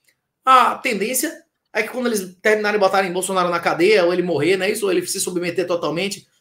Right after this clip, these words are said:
for realmente um, um, um, uma, uma tesoura como era o P S D B antigamente, aí o P T vai pra, vai pra próxima fase, que é os expurgos. Cê, cê acha que,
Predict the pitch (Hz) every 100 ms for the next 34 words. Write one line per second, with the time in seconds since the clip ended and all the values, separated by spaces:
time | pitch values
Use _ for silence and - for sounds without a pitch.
0 | _ 214 208 202 214 214 202 165 185 165
1 | 147 165 151 - 170 170 175 185 175 170
2 | 147 190 170 180 175 175 175 160 - 151
3 | 156 143 160 156 202 226 - _ _ _
4 | _ - 196 220 226 185 196 220 220 226
5 | 185 180 175 180 180 220 208 175 180 214
6 | - _ _ _ _ 247 202 220 240 254
7 | 254 269 - 208 190 180 - _ _ _
8 | _ _ _ _ - 254 - - 269 262
9 | 262 254 233 170 -